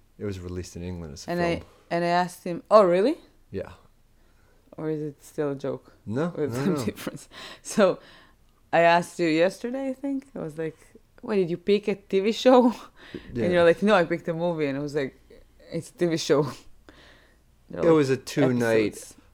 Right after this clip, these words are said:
Speaker 2: Yeah, it's
Speaker 1: event.
Speaker 2: like two, yeah, it's two,
Speaker 1: And the
Speaker 2: uh,
Speaker 1: reason I
Speaker 2: two
Speaker 1: never,
Speaker 2: episodes.
Speaker 1: the
Speaker 2: It's
Speaker 1: reason
Speaker 2: like
Speaker 1: I'd never heard of it was 'cause it was on the A and E network, which most of
Speaker 2: A and E?
Speaker 1: Stephen, yeah, A and E is, it's a cable network. They've done, and they, they show a lot of the biography shows,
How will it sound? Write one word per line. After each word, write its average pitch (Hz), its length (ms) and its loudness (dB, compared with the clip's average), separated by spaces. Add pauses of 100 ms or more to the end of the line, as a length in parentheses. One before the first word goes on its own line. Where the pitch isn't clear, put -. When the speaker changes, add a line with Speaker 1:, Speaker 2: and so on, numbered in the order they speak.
(100)
Speaker 2:
Yeah, 117 80 -4
it's 165 140 4
Speaker 1:
event. 196 260 4
Speaker 2:
like - 100 -20
two, 233 220 4
yeah, 220 240 6
it's - 400 -2
two, 196 460 0 (340)
Speaker 1:
And 135 80 -2
the 135 100 0
Speaker 2:
uh, - 40 6
Speaker 1:
reason 156 260 4
I 131 60 4
Speaker 2:
two 117 100 8
Speaker 1:
never, 120 220 6
Speaker 2:
episodes. 139 300 0
Speaker 1:
the 143 60 -8
Speaker 2:
It's 131 60 -8
Speaker 1:
reason 131 220 0
Speaker 2:
like 127 100 4
Speaker 1:
I'd 120 80 2
never 117 160 4
heard 123 180 2
of 110 60 0
it 104 80 4
was 101 180 -2
'cause 107 140 -6
it 104 40 -2
was 95 140 -6
on 104 140 -2
the 92 200 -6
A 113 220 -4
and 104 80 -4
E 147 140 -2
network, - 580 -8 (380)
which - 220 -14
most 95 400 -4
of - 60 -10
Speaker 2:
A 175 40 -4
and 175 80 -4
E? 165 60 -4
Speaker 1:
Stephen, 208 420 -4
yeah, 101 220 -2
A 87 200 -4
and 120 80 -4
E 117 100 -4
is, 120 160 -6
it's - 160 -10
a 95 40 -8
cable 90 320 -6
network. 82 420 -10 (560)
They've 95 240 -14
done, 92 200 -8
and 87 140 -8
they, 87 120 -10 (140)
they 90 120 -10
show 92 220 -12
a 87 120 -8
lot 87 80 -6
of 82 100 -10
the 82 100 -10
biography 85 1000 -12 (580)
shows, 87 800 -14